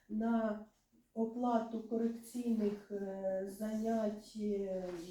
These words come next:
психологічного та розвитку-, е, розвиткових занять. Е, сімсот двадцять одна тисяча сімсот гривень на забезпечення харчування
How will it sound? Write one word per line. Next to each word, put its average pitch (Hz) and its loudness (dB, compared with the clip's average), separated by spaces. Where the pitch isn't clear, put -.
психологічного 226 0
та 208 -4
розвитку-, 226 0
е, 226 0
розвиткових 208 -2
занять. 247 0
Е, 208 -2
сімсот 247 2
двадцять 233 2
одна 226 0
тисяча 202 -2
сімсот 233 0
гривень 202 -4
на 226 4
забезпечення 233 0
харчування 214 -2